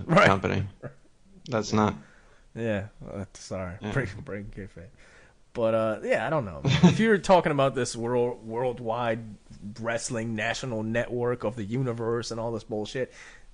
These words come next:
Speaker 1: don't put a fucking bed sheet on the wall.
Speaker 2: Is Dave Marquez the lucha gimmick that Matt Tremont does in the other company? Isn't that, isn't that the lucha gimmick he does?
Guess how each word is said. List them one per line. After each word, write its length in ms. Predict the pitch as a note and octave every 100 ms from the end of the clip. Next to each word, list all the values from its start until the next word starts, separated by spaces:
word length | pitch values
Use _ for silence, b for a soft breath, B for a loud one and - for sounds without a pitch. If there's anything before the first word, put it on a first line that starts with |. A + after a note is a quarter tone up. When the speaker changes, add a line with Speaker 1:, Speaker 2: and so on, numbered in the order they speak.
| -
Speaker 1:
don't 180 | - F#4+
put 140 | - E2+
a 40 |
fucking 340 | - - -
bed 200 | - B1
sheet 220 | - - C2+
on 80 |
the 80 | D2+
wall. 320 | C#2+ D2 A1+ - - _ _ - -
Speaker 2:
Is 140 | A2 -
Dave 240 | C#3 D#3
Marquez 640 | E3+ D#3+ D3 C#3 C3+ C#3+ A#2
the 140 | G#2+
lucha 340 | A2 A#2+ C#3
gimmick 380 | C3 D3 C#3+ C3+
that 240 | C#3 A#2 A#2
Matt 180 | A#2+
Tremont 400 | - C#3+ C#3 C3+
does 300 | C#3 C#3 C3
in 80 | C#3
the 60 | C#3
other 160 | C3+
company? 500 | C3+ C#3+ C#3+ C#3+ C3+ C3+ -
Isn't 260 | G2+ A2+
that, 260 | A#2+ A#2 - - -
isn't 220 | A#2+ C3
that 180 | C3 B2
the 80 |
lucha 340 | A2+ B2 A#2 B2
gimmick 360 | B2+ B2+ B2+
he 80 | C3
does? 340 | C3 B2+ B2